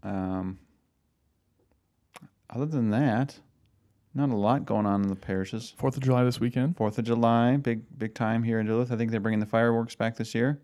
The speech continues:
Speaker 2: Okay.
Speaker 1: I heard, anyway. Um, are you gonna be around? You gonna
Speaker 2: No, I'm, I'm going to Brainerd,
Speaker 1: Going to
Speaker 2: so.
Speaker 1: Brainerd.
Speaker 2: Mm-hmm.
Speaker 1: I'll be, I think I'll be here. Um, I'm gonna go home Friday, Saturday, just evening, Friday evening,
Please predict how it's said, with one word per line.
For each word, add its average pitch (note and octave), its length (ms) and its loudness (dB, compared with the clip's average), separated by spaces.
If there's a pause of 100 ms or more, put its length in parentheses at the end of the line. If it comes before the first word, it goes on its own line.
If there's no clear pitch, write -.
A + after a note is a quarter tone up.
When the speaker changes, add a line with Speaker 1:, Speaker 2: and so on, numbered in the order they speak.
(120)
Speaker 2:
Okay. C#3 200 -4 (420)
Speaker 1:
I - 80 -6
heard, G#2+ 340 -4
anyway. G#2+ 380 -4 (600)
Um, F2+ 500 -6 (680)
are G2 60 -8
you F#2+ 60 -6
gonna G#2 120 -4
be A2 80 -4
around? A#2 240 -2
You B2 60 -6
gonna G#2+ 300 -8
Speaker 2:
No, B2 220 2
I'm, A2+ 100 2
I'm B2 200 4
going A#2 180 4
to A2+ 60 0
Brainerd, A#2 400 -4
Speaker 1:
Going F#2 120 -8
to F#2+ 40 -10
Speaker 2:
so. - 40 -14
Speaker 1:
Brainerd. F#2 240 -6 (280)
Speaker 2:
Mm-hmm. C3 180 -8
Speaker 1:
I'll G2+ 100 -2
be, G2 180 -4 (100)
I G#2+ 80 -4
think G#2 160 -4
I'll G#2 60 0
be G2 120 -2
here. F#2 440 -4 (800)
Um, F2 400 -8 (300)
I'm F#2 120 -10
gonna F#2 160 -6
go F2 60 -6
home F2+ 360 -6 (520)
Friday, E2+ 340 -8
Saturday, F2 460 -6
just E2+ 260 -12 (460)
evening, F#2 480 -4
Friday F#2 380 -6
evening, F2+ 320 -6